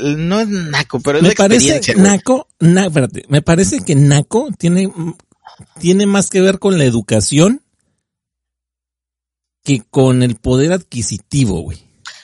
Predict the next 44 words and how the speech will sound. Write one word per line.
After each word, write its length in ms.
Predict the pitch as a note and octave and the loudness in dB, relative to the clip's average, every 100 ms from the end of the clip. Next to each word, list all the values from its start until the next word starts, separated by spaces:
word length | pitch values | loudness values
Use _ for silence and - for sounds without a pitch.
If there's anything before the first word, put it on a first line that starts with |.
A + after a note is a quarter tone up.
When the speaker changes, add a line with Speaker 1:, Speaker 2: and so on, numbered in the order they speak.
| _ - | _ -6
Speaker 1:
No, 340 | B3+ C#4+ C#4 | -2 -2 -2
pero 100 | B3+ | -2
estamos 300 | A#3+ C#4+ E4+ | -2 -2 -2
hablando 280 | A3 F#3 A3 | -2 -2 0
de 60 | A3+ | -2
apariencias, 580 | E3+ C#3 C3+ C3 A2+ G#2+ | 0 -2 -2 -2 -4 -4
no 80 | |
estamos 280 | F3 G#3 A3 | -4 -2 -2
hablando 320 | F#3 C#3+ E3 | -2 -2 -2
de 80 | F#3 | -4
Speaker 2:
Por 40 | D#3 | -2
Speaker 1:
personalidad, 480 | C3+ C#3 C3 C#3 | -4 -2 0 2
Speaker 2:
eso, 180 | F3+ B2+ | 2 0
Speaker 1:
güey. 120 | - - | -6 -4
Speaker 2:
me 120 | D#3+ | -4
parece 380 | - D#3 F3+ F#3+ | -2 -2 -2 0
muy 120 | G#3+ | 2
Speaker 1:
Porque, 140 | D4 D4+ | 2 2
por 80 | |
Speaker 2:
naco. 100 | A3 | 2
Speaker 1:
ejemplo, 380 | F#3+ A3 A3+ G#3+ | 2 4 2 2
de 120 | D#3+ G#3 | -2 -2
Speaker 2:
A 40 | |
ver, 100 | D#3 | 0
espérate. 40 | |
Speaker 1:
apariencias. 720 | G3 A#3 E3+ D#3 B2 - - _ - | 0 2 0 0 -2 -4 -14 _ -6
Speaker 2:
Me 140 | E3+ | -4
parece 300 | E3 F3 F3+ | -2 -2 0
muy 220 | F#3+ B3+ | 0 2
naco 260 | C4+ G#3+ A3+ | 2 0 0
una 160 | G#3+ G3+ | -2 0
persona 460 | E3+ C#3 C#3 C#3+ C#3 - | -2 0 0 -2 -6 -10
que, 220 | C3 A#2 | -4 -4
que, 280 | - B2+ G#2+ | -2 -4 -4
que 180 | - A#2+ | -8 -10
quiera 480 | B2 D3+ F#3 G3+ - - | -4 -2 -2 -4 -10 -8
aparentar 600 | A#2+ - B2 B2 A#2 D#3+ | -6 -2 -4 -4 -4 -4
algo 300 | E3 E3+ D#3+ | -2 -2 -4
que 120 | - B2 | 0 0
no 180 | C#3 | 2
es, 220 | D3 G3+ A#2+ | 2 2 -2
güey. 140 | F2+ _ _ _ _ _ - _ _ | -10 _ _ _ _ _ -20 _ _
O 100 | - | -6
sea, 300 | G#2 C#3 G#2 | -2 0 -2